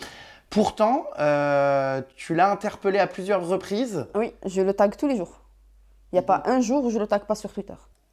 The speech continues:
Speaker 1: Il est au courant, évidemment, j'imagine,
Speaker 2: Oui.
Speaker 1: de l'histoire.
Speaker 2: J'ai fait des mails, hein, j'ai tout fait, tous les jours. Il y a
Speaker 1: Pas de
Speaker 2: pas
Speaker 1: rendez-vous ?
Speaker 2: Pas de rendez-vous, pas de réponse.
Speaker 1: Ça vous met en colère ?
Speaker 2: Oui, mais je lâcherai pas. Parce que moi, je lui demande, je demande à être reçue, hein,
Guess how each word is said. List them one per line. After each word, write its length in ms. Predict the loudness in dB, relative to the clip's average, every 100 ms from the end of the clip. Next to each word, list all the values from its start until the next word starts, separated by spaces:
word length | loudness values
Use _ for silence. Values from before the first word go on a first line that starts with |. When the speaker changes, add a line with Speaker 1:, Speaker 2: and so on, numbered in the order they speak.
| _ _ -6
Speaker 1:
Il 160 | 0
est 60 | 0
au 80 | 0
courant, 260 | -4 -2
évidemment, 480 | -2 0 0 0 0
j'imagine, 400 | -2 -4 -2 -2
Speaker 2:
Oui. 40 | -2
Speaker 1:
de 80 |
l'histoire. 640 | -2 -2 -2 -2 -2 -6 -10 -10
Speaker 2:
J'ai 200 | -6 -4
fait 160 | -4 -2
des 120 | 0
mails, 360 | 2 2 2 -2
hein, 200 | -2 -4
j'ai 380 | -2 0 0 0
tout 120 | -6
fait, 100 | -10
tous 160 | -6 -2
les 80 | -2
jours. 220 | -4 -12 _ _
Il 60 | 0
y 20 |
a 40 |
Speaker 1:
Pas 100 | 2
de 40 | 2
Speaker 2:
pas 60 |
Speaker 1:
rendez-vous ? 400 | -2 -6 -8 -10 -14 -2
Speaker 2:
Pas 100 | 0
de 60 | 2
rendez-vous, 280 | 2 0 2
pas 120 | 0
de 60 |
réponse. 360 | 0 -4 -10 -16
Speaker 1:
Ça 200 | -8 -4
vous 260 | -2 0 0
met 180 | 0 -2
en 80 |
colère ? 460 | 0 2 2 0 -10
Speaker 2:
Oui, 160 | -10 -10 -12 _ _
mais 180 | -2 0
je 120 | 0 0
lâcherai 240 | 0 -2 -8
pas. 160 | -12 -20 _ _ _ _ _ _ _ _
Parce 140 | -14 -8
que 100 | -2
moi, 100 | -2
je 60 |
lui 80 | -2
demande, 300 | -2 -2 -2
je 380 | 0 0 0 -2
demande 280 | 0 0 0
à 60 |
être 200 | -2 -2
reçue, 280 | -4 -2 -4
hein, 80 | -6